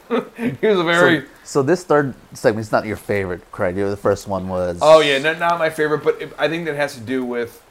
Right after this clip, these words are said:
Speaker 1: two reasons. One, The Raven's not my favorite, and two, I think I was definitely expecting a lot more comedy, um, because it is
Speaker 2: Mm-hmm.
Speaker 1: The Simpsons. Um, and again, I had never, I have not,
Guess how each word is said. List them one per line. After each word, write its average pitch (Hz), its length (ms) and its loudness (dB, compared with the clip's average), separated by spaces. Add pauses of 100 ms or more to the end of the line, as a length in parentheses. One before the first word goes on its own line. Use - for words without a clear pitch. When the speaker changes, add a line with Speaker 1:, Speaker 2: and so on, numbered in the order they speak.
(580)
Speaker 1:
two 135 240 -6
reasons. 95 380 -14
One, 127 300 -6
The 113 60 -8
Raven's 107 380 -8
not 98 160 -12
my 90 120 -16
favorite, 135 480 -2 (400)
and 113 280 -6
two, 127 460 -4 (680)
I 110 160 -6
think 113 440 -10 (1000)
I 131 140 0
was 143 80 -4
definitely 147 260 -6
expecting 113 360 -6
a 104 60 -10
lot 104 200 -6
more 101 120 -10
comedy, 107 420 -10 (460)
um, 98 400 -6
because 107 280 -12
it 117 80 -6
is 101 100 -4
Speaker 2:
Mm-hmm. 92 60 -12
Speaker 1:
The - 40 -20
Simpsons. 120 540 -12 (420)
Um, 95 460 -6
and 120 140 -4
again, 110 220 -4
I 107 220 -4
had 123 240 -6
never, 107 380 -4 (160)
I 104 120 -2
have 107 120 -4
not, 98 280 -6